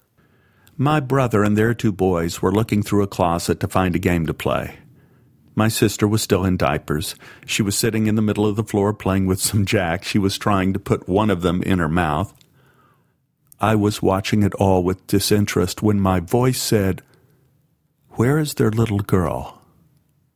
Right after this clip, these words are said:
I was about to disregard the voice, but I couldn't.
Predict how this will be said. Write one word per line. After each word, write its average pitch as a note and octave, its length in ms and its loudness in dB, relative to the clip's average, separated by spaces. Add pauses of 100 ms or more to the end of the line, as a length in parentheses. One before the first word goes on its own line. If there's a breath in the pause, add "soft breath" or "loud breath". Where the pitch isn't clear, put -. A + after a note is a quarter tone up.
(880 loud breath)
I D#3 80 2
was D3+ 120 -2
about D#3 340 2
to C#3 60 0
disregard B2+ 720 0
the G#2+ 60 2
voice, F#2+ 540 0 (420 soft breath)
but A2 140 0
I F#2 80 2
couldn't. - 500 -4